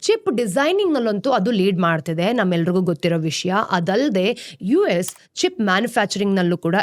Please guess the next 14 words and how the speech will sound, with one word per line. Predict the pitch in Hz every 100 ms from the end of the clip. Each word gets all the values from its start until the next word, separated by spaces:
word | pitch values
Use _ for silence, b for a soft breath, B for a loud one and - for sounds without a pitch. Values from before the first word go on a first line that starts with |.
| -
ಎಕ್ವಿಪ್ಮೆಂಟ್ಸ್ | - 214 214 208 -
ಬೇಕಾಗುತ್ತಲ್ವಾ, | 175 180 190 170 165 - 170 160 208 277 - -
ಆ | 208 240
ಒಂದು | 285 254 220
ಮಾರ್ಕೆಟ್ | 190 175 175 202 190
ಅನ್ನ | 180 170
ಕೂಡ | 165 165 190
ಡಾಮಿನೇಟ್ | 220 202 190 175 175 175
ಮಾಡುತ್ತೆ. | 170 165 160 160 165 165 - - - 208
ಯೋಚನೆ | 214 - 202
ಮಾಡಿ, | 185 180 180
ಮ್ಯಾನುಫ್ಯಾಕ್ಚರಿಂಗ್ | 196 233 285 294 254 247 208 226
ಇಂದ | 214 208
ಹಿಡಿದು | 190 185 185 170 -